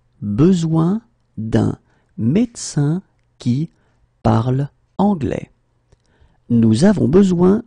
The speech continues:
d'un médecin qui parle anglais. Can we have a lawyer who speak English? Nous pouvons avoir un avocat qui parle anglais.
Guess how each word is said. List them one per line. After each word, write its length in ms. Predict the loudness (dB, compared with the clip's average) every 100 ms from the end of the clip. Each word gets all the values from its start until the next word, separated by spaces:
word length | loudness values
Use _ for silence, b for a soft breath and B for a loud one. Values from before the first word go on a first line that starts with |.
| -8
d'un 240 | -4 -2
médecin 640 | 2 0 -2 -4 -2 -2 -4 _ _ -8
qui 140 | -6
parle 320 | -2 0 0
anglais. 400 | 0 -2 -6 -10 _ _ _ _ _ _ _ _ _ _ _ _ _ _ _ _ _ _ _ _ _ _ _ _ _ _ -4
Can 160 | 0 2
we 200 | 2 2
have 220 | 2 2
a 60 | 4
lawyer 640 | 4 4 2 2 0 -4 _ _ _ _ -6
who 80 |
speak 360 | -6 0 0 2
English? 600 | 2 2 -2 -2 -8 -18 _ _ _ _ _ _ _ _ _ _ _ _ -6
Nous 180 | -2 -2
pouvons 380 | 0 0 0 0
avoir 320 | 0 2 2
un 120 | 2
avocat 560 | 2 0 -2 -2 -2 -4 _ _
qui 120 | -14
parle 300 | -4 -2 -2 -2
anglais. 480 | -2 0 0 -2 -4